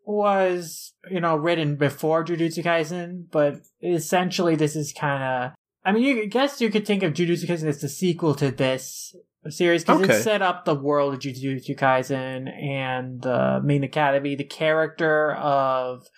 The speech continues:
Speaker 1: Gojo and Geto. Yuta Okkotsu is referenced a lot in Jujutsu Kaisen, but has not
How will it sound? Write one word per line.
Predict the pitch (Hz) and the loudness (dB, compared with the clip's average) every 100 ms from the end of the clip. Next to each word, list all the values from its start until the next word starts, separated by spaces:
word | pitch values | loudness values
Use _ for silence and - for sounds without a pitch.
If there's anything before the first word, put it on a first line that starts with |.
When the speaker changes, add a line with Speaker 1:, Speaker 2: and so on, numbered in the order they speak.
| _ _ _ _ _ _ _ - | _ _ _ _ _ _ _ -2
Speaker 1:
Gojo | 139 147 139 139 143 139 139 139 139 143 135 | 2 2 0 0 2 4 4 2 2 2 0
and | 123 | -4
Geto. | 123 143 139 - 143 139 135 135 135 135 | -2 0 0 0 2 4 2 0 -2 -4
Yuta | 143 143 160 165 165 180 | -6 -6 -2 0 2 0
Okkotsu | 147 - 156 143 156 143 | 0 0 0 0 2 2
is | 127 - | 0 -6
referenced | 135 147 190 - 175 139 139 - - | 0 2 0 0 -2 -2 -4 -12 -8
a | 143 131 | -4 0
lot | 135 131 | 4 4
in | 131 131 | 0 -6
Jujutsu | 143 139 135 139 | -6 -6 -6 0
Kaisen, | 139 143 147 | 0 0 -2
but | 135 127 | -6 -6
has | 131 147 | -8 -6
not | 143 131 | -4 -6